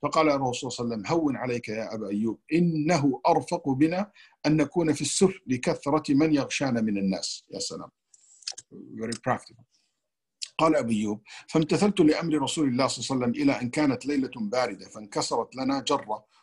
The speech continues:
وأريق ماؤها في العليا، فقمت إلى ماء، إلى، إلى الماء أنا وأم أيوب، وليس لنا إلا قطيفة كنا نتخذها لحافاً." ونجعله، وجعلنا ننشف بها الماء خوفا من أن يصل إلى رسول الله صلى الله عليه وسلم.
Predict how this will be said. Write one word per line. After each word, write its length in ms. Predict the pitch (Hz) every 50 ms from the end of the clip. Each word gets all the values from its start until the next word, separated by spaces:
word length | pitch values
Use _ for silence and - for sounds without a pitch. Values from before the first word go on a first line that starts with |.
| _ -
وأريق 440 | 131 131 139 143 156 175 170 - 135
ماؤها 380 | 127 135 147 139 139 135 131
في 120 | 123 - 147
العليا، 440 | 135 - 139 147 143 131 117 - - -
فقمت 380 | 139 139 - 156 156 139 -
إلى 280 | 156 156 151 143 139 131
ماء، 380 | 127 131 139 147 143 - - 135
إلى، 220 | 139 127 131 127
إلى 240 | 120 - 135 131 123
الماء 340 | 117 110 123 131 143 151 - _ -
أنا 140 | 156 165 160
وأم 400 | 135 127 117 127 139 143 147 147
أيوب، 360 | 151 165 180 196 185 - - - _ _ _ _ _ _ -
وليس 280 | 165 214 233 - -
لنا 240 | 190 196 196 185 165
إلا 240 | - 151 156 151 147
قطيفة 500 | 139 - 147 139 - 175 156 - 165 135
كنا 320 | - - 180 175 165 156
نتخذها 600 | 147 139 - - 143 131 - 151 151 139 131 131
لحافاً." 560 | 131 131 127 - 151 135 110 - - 92 - - _ _ _ _ _ _ _ -
ونجعله، 540 | 131 139 143 139 120 120 - 156 156 156 160
وجعلنا 720 | 156 156 143 139 131 123 123 123 117 170 175 160 156 143
ننشف 480 | 131 123 135 156 151 - - 135 104 113
بها 200 | 131 151 131 120
الماء 300 | 117 117 127 147 156 -
خوفا 300 | - - 170 156 139 151
من 180 | 143 143 139 135
أن 160 | - 120 123
يصل 280 | 139 139 - 147 127
إلى 120 | 127 123 120
رسول 280 | 113 113 - - 127
الله 220 | 110 110 110 120 117
صلى 160 | - - 101
الله 100 | - -
عليه 100 | 90 90
وسلم. 120 | 87 -